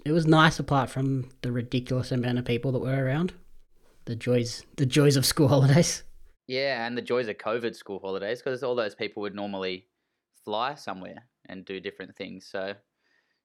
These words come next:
Speaker 2: yeah, everywhere's really booked up.
Speaker 1: Yeah, it was nice though. Just went to Husky, had lunch and stuff, walked along the beach, just chilled in the nice weather for a change.
Speaker 2: Didn't see any whales?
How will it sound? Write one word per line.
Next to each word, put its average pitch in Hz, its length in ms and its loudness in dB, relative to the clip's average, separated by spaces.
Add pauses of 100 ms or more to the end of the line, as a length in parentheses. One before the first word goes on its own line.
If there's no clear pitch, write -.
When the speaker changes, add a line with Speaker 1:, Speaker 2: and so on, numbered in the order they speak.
(220)
Speaker 2:
yeah, 113 80 -8
everywhere's 117 440 -4
really 110 320 -4
booked 98 280 -8
up. 104 260 -8 (460)
Speaker 1:
Yeah, - 180 -4 (220)
it 165 60 4
was 156 140 6
nice 196 220 4
though. 123 180 -2 (160)
Just - 180 -6 (220)
went 120 180 -4
to 123 80 -8
Husky, 117 440 -6
had 110 240 -4 (500)
lunch 127 260 -4
and 123 120 -4
stuff, - 460 -8 (120)
walked - 220 -6
along 127 180 -2
the 120 60 -2
beach, 123 340 -4 (600)
just - 200 -14
chilled 147 300 -2 (200)
in 135 120 -4
the 143 60 0 (120)
nice 147 200 -4
weather 151 220 0
for 156 160 -2
a 151 40 -2
change. 170 380 -4 (420)
Speaker 2:
Didn't 117 220 -18
see 127 140 -2
any 120 120 -4
whales? 131 440 -4